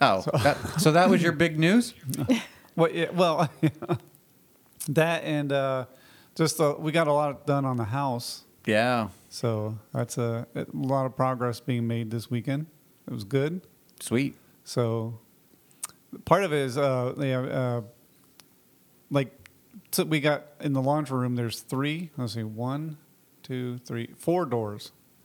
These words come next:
Speaker 2: And we got 'em all, I took 'em all off and painted 'em.
Speaker 1: Wow.
Speaker 2: Actually, the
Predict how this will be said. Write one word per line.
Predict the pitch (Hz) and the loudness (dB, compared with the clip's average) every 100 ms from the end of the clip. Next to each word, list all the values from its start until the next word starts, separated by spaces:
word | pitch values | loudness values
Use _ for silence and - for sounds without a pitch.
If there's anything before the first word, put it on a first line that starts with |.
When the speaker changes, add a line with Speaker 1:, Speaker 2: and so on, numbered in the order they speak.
| _ _ _ _ _ - | _ _ _ _ _ -8
Speaker 2:
And | - 131 | -2 0
we | 127 | 0
got | 139 131 | 0 0
'em | 131 | -2
all, | 131 127 | -2 -2
I | 139 | -2
took | 139 156 | 0 0
'em | 151 | 2
all | 143 135 | 2 2
off | 127 123 | 0 -2
and | 120 | -4
painted | 120 131 123 | -2 -2 -2
'em. | 107 110 - _ - | -4 -6 -12 _ -6
Speaker 1:
Wow. | 107 104 127 139 98 - - | 2 4 4 2 -2 -6 -2
Speaker 2:
Actually, | 143 135 135 120 | -2 0 -2 0
the | 123 117 | 0 -2